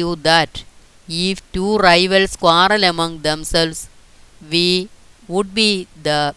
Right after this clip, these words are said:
beneficiaries." Then the king asked his fourth minister, Pragara Karna, for his opinion. The minister said, "My lord, I think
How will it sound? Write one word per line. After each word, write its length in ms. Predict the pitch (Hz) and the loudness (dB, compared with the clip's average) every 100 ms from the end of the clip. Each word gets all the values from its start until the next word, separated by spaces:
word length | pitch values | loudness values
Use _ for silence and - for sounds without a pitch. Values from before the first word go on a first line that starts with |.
| - | -8
beneficiaries." 760 | 147 151 - - 156 147 131 - - _ _ - - - - 170 | -8 -8 -10 -6 -6 -6 -8 -14 -20 _ _ -20 -20 -20 -8 0
Then 140 | 190 196 | 2 2
the 80 | 190 - | 0 0
king 180 | 214 226 226 - 170 | -2 -2 -4 -6 -2
asked 480 | 185 190 170 - 165 190 - - _ - - | 2 2 2 -2 -6 -6 -12 -20 _ -12 -4
his 160 | 175 - - | -4 -4 -6
fourth 340 | 175 196 208 220 170 | 0 2 2 -2 -4
minister, 400 | 160 156 170 151 - - - - - - - - - - | -6 -6 -2 -4 -4 -20 -20 -20 -20 -20 -20 -20 -20 -8
Pragara 480 | 160 170 170 175 180 180 _ _ - - - _ - | 0 2 4 4 2 0 _ _ -20 -20 -20 _ -4
Karna, 380 | 156 147 151 147 147 - - - _ - _ - - - | -2 -2 -2 -2 -4 -8 -20 -20 _ -20 _ -20 -18 -6
for 300 | 160 160 165 - | 0 2 2 -2
his 160 | 175 165 - 185 | -6 -6 -6 -8
opinion. 500 | - 214 190 160 151 - 175 - - _ - - - - - | -2 -2 -2 -6 -8 -16 -20 -20 -20 _ -20 -20 -20 -18 -6
The 80 | 156 160 | -6 -4
minister 400 | 170 185 - 196 180 - | -4 -4 0 2 2 4
said, 240 | 190 160 - - - - _ _ - 160 | 4 4 -2 -18 -20 -20 _ _ -6 2
"My 120 | 175 185 180 | 4 4 4
lord, 480 | 180 202 208 175 170 202 220 - _ - - 170 | 6 8 8 6 4 2 -2 -20 _ -20 -2 4
I 40 | 196 190 - | 4 2 0
think 280 | 214 208 | 0 0